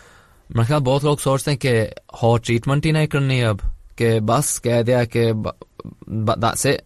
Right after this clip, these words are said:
लाइफ खत्म। ये नहीं मतलब इसका। ट्रीटमेंट करनी है, जरूर करनी है, ट्रीटमेंट नहीं रोकते, है ना? We don't, we don't just stop treatment. We want to keep people well and happy. We want to keep, you know,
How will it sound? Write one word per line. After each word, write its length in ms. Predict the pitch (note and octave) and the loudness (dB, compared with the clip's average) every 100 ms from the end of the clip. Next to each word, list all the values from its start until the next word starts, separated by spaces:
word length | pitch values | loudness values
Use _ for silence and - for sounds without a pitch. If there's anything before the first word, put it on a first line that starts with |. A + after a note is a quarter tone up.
| - | -2
लाइफ 220 | A2+ A2+ | 0 0
खत्म। 320 | - A#2+ C3 | -4 -4 0
ये 180 | A#2 B2 | 2 2
नहीं 140 | C#3 | 2
मतलब 360 | C#3+ C3 A2+ G2+ | 0 0 -2 -2
इसका। 300 | G#2 - - - - _ - _ _ _ - - | -4 -6 -10 -10 -20 _ -20 _ _ _ -20 -2
ट्रीटमेंट 420 | B2 A#2+ C3 C3 | -2 0 0 -2
करनी 360 | - A#2+ B2+ C#3 | 0 0 2 2
है, 180 | C3 C3 - _ _ _ _ _ A2+ | 0 -2 -10 _ _ _ _ _ -4
जरूर 340 | A2 B2+ C#3+ | 0 2 2
करनी 300 | B2 B2 A#2 | 0 0 0
है, 180 | B2+ C3+ | 0 -2
ट्रीटमेंट 560 | - B2 A#2+ C3+ C3+ | -2 -2 0 -2 0
नहीं 140 | C3 C3+ | 0 2
रोकते, 380 | B2 A2+ - A#2 | 2 0 -4 -6
है 200 | G#2+ A2 | -4 -2
ना? 260 | B2 B2 | -2 -2
We 80 | A2+ | -2
don't, 280 | A#2 C3+ A#2 | 0 0 0
we 60 | |
don't 220 | A#2 C#3 B2+ | 0 0 -2
just 140 | A#2 | -4
stop 300 | - C3+ - | -2 -2 -4
treatment. 640 | - C3 C3 G#2 G#2+ B2+ - - _ _ _ | -4 -2 -2 -4 -4 -6 -12 -20 _ _ _
We 80 | A2 | 0
want 220 | A#2 B2+ | 2 0
to 40 | |
keep 180 | - A2+ | -2 -4
people 340 | - A2+ G#2+ G#2+ | -2 -2 -2 -2
well 480 | G#2 A2+ C3 C#3 C#3 | 2 4 4 2 0
and 140 | A2+ | 0
happy. 480 | G#2+ F#2+ - B2 C3+ - - - - - | 0 -2 -2 -2 -4 -8 -16 -16 -18 -8
We 80 | G#2 | -2
want 160 | A2+ G#2+ | 0 -2
to 60 | |
keep, 280 | - A#2 A2+ - - - | -2 -2 -4 -8 -14 -2
you 100 | A#2+ | 0
know, 280 | A2 A2 | 2 0